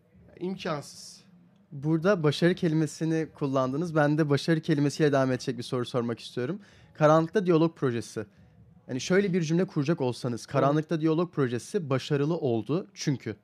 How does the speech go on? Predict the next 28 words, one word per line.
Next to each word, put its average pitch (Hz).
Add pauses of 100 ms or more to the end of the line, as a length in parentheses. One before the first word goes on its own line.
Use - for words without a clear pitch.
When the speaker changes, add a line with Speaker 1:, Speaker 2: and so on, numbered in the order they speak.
(400)
Speaker 2:
Yani 127
proje 160
devam 156
ediyor, 117
evet. 120 (360)
Ama 151
hani 165
sizce 185 (300)
Karanlıkta 156
Diyalog'un 180
başarı 160 (240)
eşiği 160
neydi? 117
Hani 120
siz 131
yola 139
çıkarken, 170 (340)
"Arkadaşlar 147
hani 131
şu -
şu 185
olursa 185 (240)
biz 170
bir 160
şeyleri 147
doğru 139
yaptık." 139
deriz. 131